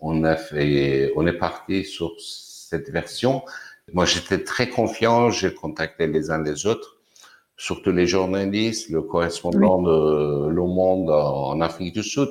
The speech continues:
Speaker 1: parce que bon, j'ai pensé que le volet, le, le poids, euh, non seulement artistique, aussi politique de Miriam Makeba, c'est beaucoup plus compréhensible depuis correspondant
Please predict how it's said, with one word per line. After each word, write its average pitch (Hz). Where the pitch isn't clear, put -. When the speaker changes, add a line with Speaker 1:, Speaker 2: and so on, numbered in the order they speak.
Speaker 1:
parce -
que 85
bon, 87
j'ai -
pensé 98
que 78
le 90
volet, 92
le, 80
le 87
poids, -
euh, 73
non 82
seulement 92
artistique, 123
aussi 107
politique 87
de 80
Miriam 78
Makeba, 90
c'est -
beaucoup 110
plus 110
compréhensible 95
depuis 92
correspondant 90